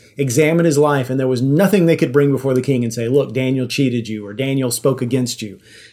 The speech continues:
His credibility was such, his integrity was such, that it didn't get awa-, get in the way of his message. And that brings up the question for us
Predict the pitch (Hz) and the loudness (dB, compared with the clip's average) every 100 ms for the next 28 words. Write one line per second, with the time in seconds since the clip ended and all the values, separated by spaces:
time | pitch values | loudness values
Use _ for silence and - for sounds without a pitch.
0 | _ - 147 - - 170 135 135 190 170 | _ 0 0 2 4 4 4 4 6 6
1 | 120 120 117 117 120 _ _ - 131 131 | 4 0 -2 -6 -12 _ _ -6 -2 0
2 | 127 147 120 120 - - 123 127 117 147 | 0 -2 -2 -2 -6 -4 -2 -2 0 0
3 | 180 147 123 113 - 117 110 - - _ | 2 2 0 -2 -6 -6 -6 -10 -14 _
4 | _ _ _ _ - - 135 123 139 147 | _ _ _ _ -20 -8 -6 -2 0 2
5 | 147 147 139 - 151 165 156 143 160 131 | 4 4 4 2 2 4 4 4 4 4
6 | 127 120 113 - 95 - - _ _ _ | 2 0 -4 -8 -12 -14 -20 _ _ _
7 | _ _ 123 135 156 151 139 143 135 - | _ _ -4 -2 2 2 4 2 -4 -6
8 | 131 - 123 113 113 87 - - - - | -6 -6 -10 -8 -10 -10 -16 -18 -18 -20